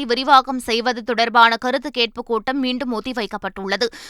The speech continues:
அங்கு சுமார் முன்னூற்று முப்பது ஏக்கர் பரப்பளவில் அதானி துறைமுகம் இயங்கி வருகிறது. இந்த துறைமுகத்தை சுமார் ஐம்பதாயிரம் கோடி ரூபாய் மதிப்பீட்டில் விரிவாக்கம் செய்யும் திட்டம் அறிவிக்கப்பட்டது.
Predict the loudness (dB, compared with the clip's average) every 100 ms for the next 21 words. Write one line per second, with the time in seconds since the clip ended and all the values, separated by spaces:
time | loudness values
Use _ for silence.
0 | -4 -2 0 2 8 8 6 0 -2 -4
1 | -4 -4 -4 0 0 0 -2 0 2 2
2 | 0 4 4 6 4 2 -2 -4 -2 -2
3 | -6 -6 -6 -6 -4 -4 -4 -2 0 0
4 | -2 -12 -6 -2 0 2 2 2 -2 -2
5 | -4 0 6 8 6 2 4 4 4 0
6 | -2 -2 0 2 4 2 2 -4 -6 -4
7 | -2 -2 -2 4 4 4 -4 -6 -4 -4
8 | -4 -4 -2 -2 -2 -6 -8 -6 -2 0